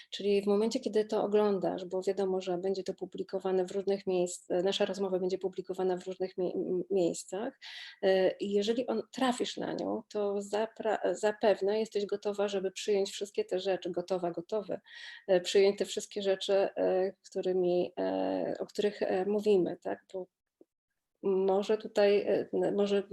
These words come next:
powstawać jakaś wątpliwość. Tak to działa, że jeżeli z-, widzisz coś, widzisz jakiś znak, bo coś ci się pojawia w przestrzeni, przyjrzyj się temu. Zachęcam, e,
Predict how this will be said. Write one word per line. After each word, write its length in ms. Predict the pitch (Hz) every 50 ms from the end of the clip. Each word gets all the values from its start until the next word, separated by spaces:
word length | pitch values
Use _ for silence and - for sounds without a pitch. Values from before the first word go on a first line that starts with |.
| 190 - -
powstawać 480 | 214 214 - - 208 190 202 196 -
jakaś 240 | 208 - 196 190 190
wątpliwość. 840 | 185 180 185 180 - - - 170 170 - 156 - - - - - - _ _ - - _ _ _ _ _ _ _ _ _ _ _ _ _ _ _ _ _ -
Tak 200 | 214 208 208 -
to 120 | 214 202
działa, 440 | 202 214 214 190 175 165 - - 208
że 200 | - 202 196 196
jeżeli 380 | 196 196 202 220 214 208 214
z-, 160 | 202 185 190 -
widzisz 380 | 233 226 233 190 190 185 -
coś, 280 | - - 190 190 185 196
widzisz 280 | 208 208 208 214 208
jakiś 300 | 214 208 - - 202 196
znak, 440 | 185 190 190 190 180 170 180 - - - _ -
bo 100 | 190 185
coś 160 | - 214 202
ci 140 | - - 180
się 140 | - 202
pojawia 460 | 208 - 202 202 190 190 185 180 175 180
w 40 |
przestrzeni, 840 | - - 190 185 - - - - 190 180 190 196 - 208 220 240 - - - - - - - - _ _ _
przyjrzyj 400 | - - 359 339 277 208 202 196
się 140 | - 185 175
temu. 500 | 175 185 170 165 170 180 190 190 196 - _ _ _ -
Zachęcam, 760 | 190 190 196 196 254 233 214 208 - 196 175 175 175 - - -
e, 400 | - 196 175 175 175 185 190 196